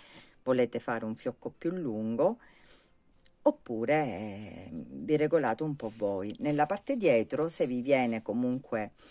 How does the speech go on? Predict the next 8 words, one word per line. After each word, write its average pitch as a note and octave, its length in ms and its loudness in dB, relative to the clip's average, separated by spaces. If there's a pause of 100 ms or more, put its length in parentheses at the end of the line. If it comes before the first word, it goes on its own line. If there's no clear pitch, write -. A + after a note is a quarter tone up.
(480)
vicino C3+ 520 0
vicino B2+ 680 0 (280)
al, A2+ 1300 -6 (160)
proprio B2 260 2
alla A#2 120 0
schiena F3 380 -2
a A#3+ 120 0
riva, C3 460 2